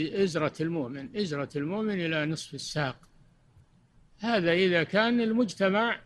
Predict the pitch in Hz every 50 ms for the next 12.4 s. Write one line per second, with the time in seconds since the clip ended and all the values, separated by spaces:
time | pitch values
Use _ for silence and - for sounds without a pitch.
0 | - - - 233 254 208 175 175 170 165 160 143 147 - 170 170 170 143 147 151
1 | 147 143 131 156 156 127 113 110 113 - - - 247 240 175 151 156 151 151 143
2 | - _ _ _ _ - _ _ _ - - - 156 170 180 185 175 196 - -
3 | 220 220 202 190 190 190 220 247 208 131 131 110 - - - - 208 226 202 190
4 | 185 185 180 196 220 220 185 196 185 - 196 170 - - - 165 151 143 127 139
5 | 139 - - 220 254 233 156 135 156 196 233 254 233 190 165 151 127 131 135 131
6 | - _ _ _ - - - _ - - _ _ _ - - _ _ _ _ _
7 | _ _ _ _ _ _ - 131 123 - - - 175 196 190 180 175 175 170 170
8 | - _ _ - - - 175 170 - 254 269 247 220 180 156 151 147 143 139 143
9 | 147 - - 269 226 202 156 139 - - 147 131 120 - - _ _ _ _ _
10 | _ _ _ _ _ - _ _ _ _ _ _ _ _ - - 269 311 302 220
11 | 185 170 156 143 143 139 135 127 180 220 254 277 285 277 - - _ _ - 175
12 | 151 151 151 151 147 143 -